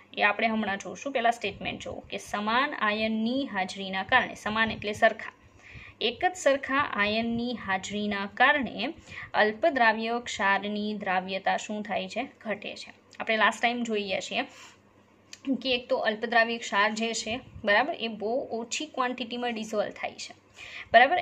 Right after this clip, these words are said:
એમાંય જો તમે એવું કરો કે બહારથી સોલ્યુશનની અંદર હાજર રહેલા બે આયનો પૈકીનો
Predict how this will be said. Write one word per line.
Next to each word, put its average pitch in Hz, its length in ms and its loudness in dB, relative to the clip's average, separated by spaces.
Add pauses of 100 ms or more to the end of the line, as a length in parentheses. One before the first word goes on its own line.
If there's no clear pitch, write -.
એમાંય 226 380 0
જો 311 160 0
તમે 294 260 0
એવું 294 220 -2
કરો 285 340 6
કે - 180 -4
બહારથી 208 680 2
સોલ્યુશનની 277 760 -2
અંદર 262 280 0
હાજર 233 500 2
રહેલા 220 380 0
બે 226 340 0
આયનો 220 400 0
પૈકીનો 254 560 -4